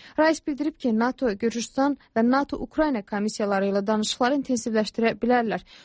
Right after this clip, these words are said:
Quruma üzvlük məsələsinin indi qaldırılmasına ehtiyac yoxdur. Apreldə keçirilən iclasda nato Gürcüstan və Ukraynaya fəaliyyət planının verilməsini təxirə salıb dekabra qədər gözləyəcəklərini demişdi. Amerika ordusu ilə bağlı sənəd bugün Yeni İraq parlamentində səsə qoyur.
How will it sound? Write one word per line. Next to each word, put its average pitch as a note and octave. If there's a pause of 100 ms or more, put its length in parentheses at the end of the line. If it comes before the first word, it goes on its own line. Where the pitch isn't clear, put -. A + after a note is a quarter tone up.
Quruma B3
üzvlük C4+
məsələsinin A3+
indi B3+
qaldırılmasına A3 (220)
ehtiyac A3+
yoxdur. G3+ (360)
Apreldə F4
keçirilən E4
iclasda D4
nato D4+
Gürcüstan C4
və C#4+
Ukraynaya C#4
fəaliyyət C#4
planının G3
verilməsini A3
təxirə C4
salıb A3+ (100)
dekabra B3
qədər F#3 (340)
gözləyəcəklərini F#3+
demişdi. - (1040)
Amerika F#4+
ordusu A#3
ilə C4
bağlı A#3+
sənəd D4
bugün D4
Yeni B3+
İraq C#4
parlamentində A3
səsə A3
qoyur. F#3